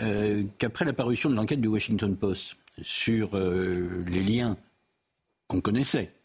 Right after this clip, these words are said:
entre, euh, le Front National, en tout cas jusqu'à la guerre en Ukraine, euh, et, et, et la Russie, il y a une tentative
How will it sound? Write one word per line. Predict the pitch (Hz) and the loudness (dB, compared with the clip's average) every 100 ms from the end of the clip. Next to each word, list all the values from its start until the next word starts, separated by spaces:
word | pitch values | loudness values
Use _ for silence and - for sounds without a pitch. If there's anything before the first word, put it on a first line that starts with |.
| _ _ _ _ | _ _ _ _
entre, | 95 92 - 98 | -2 -2 0 0
euh, | 90 85 87 | 2 0 0
le | 90 92 | 0 -2
Front | - 92 | 0 -2
National, | 92 110 110 | 0 0 0
en | 90 | 0
tout | 87 | 0
cas | 92 98 | 0 0
jusqu'à | 104 - 90 | 0 0 0
la | |
guerre | 92 95 | 0 0
en | 90 | 0
Ukraine, | 92 101 95 85 - _ - | 0 -2 -2 -4 -8 _ -8
euh, | 113 87 - 92 90 92 | -8 -8 -6 -2 -2 0
et, | |
et, | 95 95 90 85 78 | 0 2 0 0 0
et | 95 | 0
la | 98 | 0
Russie, | 104 - 160 202 - _ - - - _ | 0 0 0 0 -2 _ -20 -20 -20 _
il | 98 | 0
y | 151 | 2
a | |
une | 156 139 | 2 0
tentative | 113 107 104 - 107 104 82 78 | 0 0 -2 0 2 2 2 -2